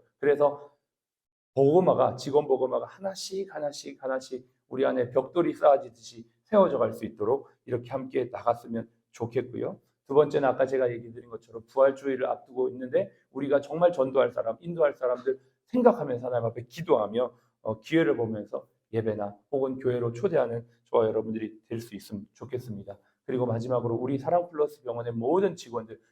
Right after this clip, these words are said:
특별히 신앙인들이 성령 충만할 수 있도록 기도하는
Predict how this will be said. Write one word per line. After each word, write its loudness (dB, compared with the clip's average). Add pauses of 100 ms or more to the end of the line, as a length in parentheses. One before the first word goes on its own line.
특별히 -2
신앙인들이 -4 (300)
성령 0
충만할 -4
수 -14
있도록 -6 (220)
기도하는 -6